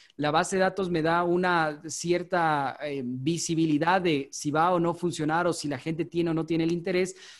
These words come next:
y después de la base de datos, como en Facebook ya está la landing page y ya se están generando las conversiones y Facebook ya me está analizando las conversiones, ahí sí le lanzo campañas en Facebook.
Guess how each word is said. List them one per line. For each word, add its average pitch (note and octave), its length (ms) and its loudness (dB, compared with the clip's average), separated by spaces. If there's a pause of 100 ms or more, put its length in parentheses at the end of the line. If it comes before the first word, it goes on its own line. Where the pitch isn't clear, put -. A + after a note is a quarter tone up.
(100)
y D#3 120 -2
después G3+ 480 2
de F#3 100 0
la D3+ 100 0
base E3+ 260 -2
de G3 60 -2
datos, F3+ 520 -2
como C#3 260 -2
en C#3 100 0
Facebook D3+ 640 0
ya C3+ 160 -2
está D#3+ 240 -2
la E3+ 100 2
landing E3+ 480 2
page C#3+ 340 -2
y C3+ 120 -2
ya D3+ 120 0
se F3 100 -4
están F3+ 240 -2
generando E3 460 0
las D3+ 180 0
conversiones D3+ 720 0
y B2+ 60 -4
Facebook E3 360 0
ya D#3+ 160 0
me F3 80 0
está F#3 220 -2
analizando E3 420 -2
las E3+ 160 -4
conversiones, F#3 640 -4 (320)
ahí A3+ 240 2
sí B3+ 380 0
le D3+ 180 2
lanzo E3 360 0
campañas D3 540 0
en A#2+ 180 -4
Facebook. A2 400 -4